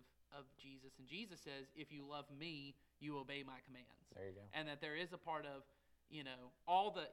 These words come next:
Speaker 1: he says, all the commands, all the law, all the prophets, it's summed up in this, which means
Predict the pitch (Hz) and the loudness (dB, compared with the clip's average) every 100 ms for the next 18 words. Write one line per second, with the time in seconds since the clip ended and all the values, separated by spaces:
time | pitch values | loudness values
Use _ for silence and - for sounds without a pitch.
0 | 190 190 175 147 170 285 330 196 139 135 | -6 -8 -8 0 8 10 8 4 2 0
1 | - 160 135 123 127 190 269 240 165 131 | -4 -8 -6 -8 2 8 10 8 4 -2
2 | 127 180 226 247 214 165 147 139 - 214 | -2 6 8 8 4 2 0 -2 0 0
3 | - 285 269 175 202 151 139 139 165 175 | 2 0 2 2 2 0 -6 -4 -4 -2
4 | 175 165 151 | -4 -4 -6